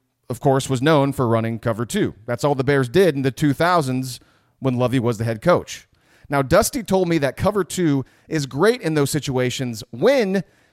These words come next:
you've got an awesome pass rush. Speed up the quarterback, force him to get rid of the ball, and the windows are smaller in cover two when the quarterback doesn't have much time to throw. Well, what's the strength of Oklahoma's defense? We all know it's a defensive line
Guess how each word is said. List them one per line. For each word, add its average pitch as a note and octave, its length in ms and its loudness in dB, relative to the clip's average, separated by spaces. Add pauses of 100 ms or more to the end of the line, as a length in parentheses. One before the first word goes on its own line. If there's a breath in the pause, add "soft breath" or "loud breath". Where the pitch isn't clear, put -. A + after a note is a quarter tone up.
you've D#3 200 -2
got F3 200 4
an E3+ 140 -6
awesome E3 580 0
pass G3+ 380 0
rush. C3 440 -2 (720)
Speed F3+ 300 -2
up D#3+ 100 2
the C3+ 80 -8
quarterback, F#3+ 640 2 (180)
force F3+ 360 2
him D#3+ 80 -2
to C#3 60 0
get C3 120 -2
rid B2+ 120 0
of A2+ 40 -6
the A2+ 80 -2
ball, E3 480 4 (340 soft breath)
and C#3+ 140 -2
the C3+ 60 0
windows C#3+ 600 2
are C3 180 -4
smaller D#3+ 840 0
in B2+ 140 -6
cover B2+ 320 0
two A#2+ 480 -2
when B2+ 160 -2
the B2 60 -2
quarterback C#3 380 2
doesn't B2+ 200 -4
have A#2+ 120 -4
much A2 160 -6
time A2+ 220 -6
to A#2 60 -8
throw. C3+ 340 -4 (1500 soft breath)
Well, D3+ 380 0 (360)
what's D3+ 240 -2
the F3 80 -2
strength D#3+ 260 2
of D3 80 2
Oklahoma's C#3 340 2
defense? A#2 380 -2
We C3+ 120 0
all C3+ 100 2
know C#3 180 4
it's C3 120 0
a A#2+ 40 0
defensive A#2 460 -4
line C3 440 0